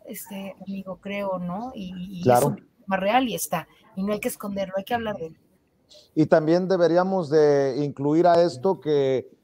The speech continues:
Speaker 2: asesor, asesora, una asesora del pan está yendo a entrenarse, a, a leccionarse de los más conservadores de los conservadores en Europa,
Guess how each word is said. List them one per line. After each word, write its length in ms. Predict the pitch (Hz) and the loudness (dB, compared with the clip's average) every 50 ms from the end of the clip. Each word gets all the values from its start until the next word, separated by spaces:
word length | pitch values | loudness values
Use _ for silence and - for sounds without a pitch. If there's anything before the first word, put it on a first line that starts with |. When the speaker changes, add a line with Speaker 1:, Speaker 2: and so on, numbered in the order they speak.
| - _ - | -20 _ -4
Speaker 2:
asesor, 1160 | - 131 139 135 - 143 139 - - - 165 175 185 190 190 180 180 165 165 160 143 135 123 - | -2 -2 -2 -2 -2 -8 -8 -8 -4 -2 0 0 2 0 0 -2 -2 -2 -2 -4 -4 -4 -6 -6
asesora, 640 | 120 139 - 151 135 - 208 226 226 170 127 117 _ _ _ _ _ _ _ - | -6 -4 -4 -4 -2 2 2 4 4 2 0 -2 _ _ _ _ _ _ _ -8
una 240 | - 156 180 190 180 | -6 -2 0 0 0
asesora 420 | - 156 143 - 175 180 185 180 | 0 0 0 2 2 4 4 4
del 200 | 156 147 139 117 | 4 2 0 0
pan 380 | - - 170 170 190 208 214 - | 0 2 2 2 0 -2 -6 -6
está 520 | - 143 - - 156 160 165 170 170 170 160 | -8 -10 -6 0 2 4 4 4 4 2 0
yendo 520 | 151 143 165 170 170 160 170 170 165 156 147 | -2 -2 -2 -2 -2 -2 -2 0 0 0 0
a 280 | 139 135 123 117 131 | 0 -2 -4 -6 -8
entrenarse, 880 | 139 139 - 151 143 143 147 170 202 220 214 - 160 160 165 170 180 - _ _ _ - _ - - _ - | -10 -10 -8 -6 -6 -6 -4 -2 -2 -2 -4 -6 -10 -8 -8 -8 -8 -10 _ _ _ -20 _ -20 -20 _ -4
a, 380 | - 127 135 135 135 131 131 123 | 0 2 4 4 4 4 2 0
a 180 | - - 139 139 | 0 2 2 4
leccionarse 960 | 143 147 147 - - - 156 156 147 151 175 196 202 208 165 - 180 160 - _ | 4 4 2 0 0 -4 -2 -2 0 0 0 0 0 -2 -2 -2 -2 -2 -4 _
de 220 | - 131 131 139 | -10 -4 -2 -2
los 420 | 139 139 139 139 135 131 - - _ _ _ _ _ - | -2 0 -2 -2 -2 -4 -8 -16 _ _ _ _ _ -10
más 680 | - 139 156 165 180 196 202 208 - - - - - _ | -6 -4 0 2 4 4 2 0 -4 -8 -20 -20 -20 _
conservadores 840 | - 156 160 151 - 160 151 143 139 139 139 147 175 185 190 180 | -6 -4 -4 -2 0 0 0 2 2 2 2 4 2 2 2 2
de 80 | 156 165 | 0 0
los 200 | 151 147 135 - | 0 0 -2 -4
conservadores 720 | - 143 135 - 139 131 131 135 139 160 175 175 165 - | -8 -10 -6 -6 -4 -2 -2 0 2 2 2 0 0 -2
en 100 | 151 139 | -6 -4
Europa, 520 | 135 131 147 165 196 220 220 - 143 117 | -4 -2 0 0 0 -2 -2 -4 -6 -6